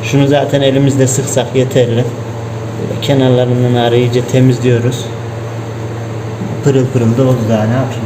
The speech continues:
ben de. Şimdi arkadaşlar bu yağımızı, motorun şu yağsını alıyoruz bak. Bu şekilde açılıyor şuradan.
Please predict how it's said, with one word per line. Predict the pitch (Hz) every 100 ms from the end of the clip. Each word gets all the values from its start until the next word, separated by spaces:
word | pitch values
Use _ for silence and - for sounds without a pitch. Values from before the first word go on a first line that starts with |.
| 107
ben |
de. | 107 - - - - - - - -
Şimdi | 139 147 143
arkadaşlar | 139 147 139 135 143
bu | 127 135 147 143
yağımızı, | 131 131 131 127 139 - - - - - - - - - - - -
motorun | 135 131 135 131
şu | 127 139
yağsını | 127 123 120 127 127
alıyoruz | 127 123 113 113
bak. | 110 - - -
Bu | -
şekilde | 135 113 117 117
açılıyor | 120 120 - 107
şuradan. | - 117 113